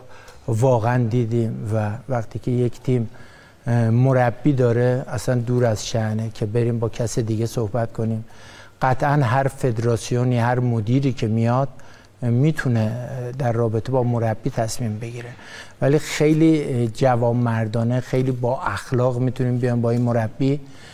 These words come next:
بشینیم صحبت کنیم، ب-، باهاش قطع همکاری کنیم و خیلی راحت بذاریمش کنار.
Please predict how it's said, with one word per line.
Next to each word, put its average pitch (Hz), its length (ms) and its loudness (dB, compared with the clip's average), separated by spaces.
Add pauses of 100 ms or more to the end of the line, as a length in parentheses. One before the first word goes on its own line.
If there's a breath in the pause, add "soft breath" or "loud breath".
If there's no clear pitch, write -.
(260 loud breath)
بشینیم 131 320 0
صحبت 127 560 0
کنیم، 135 440 0 (460)
ب-، 143 100 -2
باهاش 170 440 -6
قطع 120 280 0
همکاری 110 580 0
کنیم 147 460 -2 (480 loud breath)
و 117 360 0
خیلی 139 300 2
راحت 135 320 4
بذاریمش 139 560 2
کنار. 113 300 -4